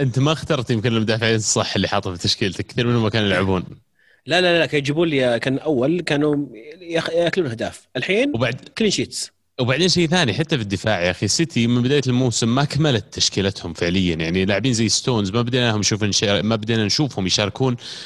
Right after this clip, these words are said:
Speaker 1: إلا من ثلاثة أسابيع تقريبا. آم، آه، اللي قاله ألمو قبل شوي على تغيي-، تغير شكل السيتي نفسه.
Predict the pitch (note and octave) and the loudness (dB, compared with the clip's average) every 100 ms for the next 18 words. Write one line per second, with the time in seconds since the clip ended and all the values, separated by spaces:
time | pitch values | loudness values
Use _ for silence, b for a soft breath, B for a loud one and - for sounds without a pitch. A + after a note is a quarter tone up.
0 | - A#2 A2+ A2 G#2+ F#2 G#2 F#2+ F#2 - | -2 0 2 0 0 0 0 0 -2 -4
1 | - F#2+ E2+ D#2+ - - - - G2 F#2+ | -4 -2 0 -4 -8 -16 -16 -4 0 0
2 | G2 B1+ G#2 G2 F#2+ G2+ B2 A#2+ A#2 B2 | 0 0 2 2 2 0 2 2 2 2
3 | A#2+ A#2 A2 - A#2 G2+ G#2 - G#2+ A2 | 2 0 0 0 0 0 0 0 -2 0
4 | A2+ A#2+ A#2 G2 G#2+ B2+ A#2 G2+ - B2+ | 0 2 0 -2 -2 0 0 0 0 0
5 | A#2 G2 - A#2 G#2+ F2+ A#2 A#2+ - A#2+ | -2 -2 -2 -2 -2 0 -2 -2 -2 -2